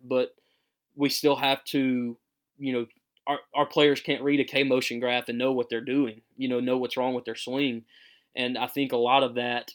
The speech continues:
uh, what is my head coach this year at Clinton has helped me balance that, um, you know, and then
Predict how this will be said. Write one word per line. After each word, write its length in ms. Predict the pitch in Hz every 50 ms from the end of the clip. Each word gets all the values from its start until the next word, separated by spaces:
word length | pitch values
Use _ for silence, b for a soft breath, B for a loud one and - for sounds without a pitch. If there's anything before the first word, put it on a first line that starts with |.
| _ - 127
uh, 280 | 120 - - - - 107 104
what 180 | 143 131 - _ -
is 260 | - - 123 120 - - -
my 180 | 131 123 127 127
head 200 | 135 120 - -
coach 260 | 123 120 - - -
this 240 | 131 131 - - 127
year 120 | 123 120
at 100 | 113 -
Clinton 220 | - 135 139 131
has 140 | 131 139 -
helped 380 | - 139 131 123 120 - - - -
me 180 | 131 131 131 127
balance 500 | 123 123 127 123 131 135 120 113 - -
that, 340 | 123 120 113 117 117 - _ _ b b b b b b b -
um, 440 | 127 135 131 127 127 127 127 127 - _ _ _ -
you 120 | 143 147 143
know, 340 | 139 131 127 127 131 - -
and 220 | 147 147 143 143 139
then 320 | 139 135 135 131 131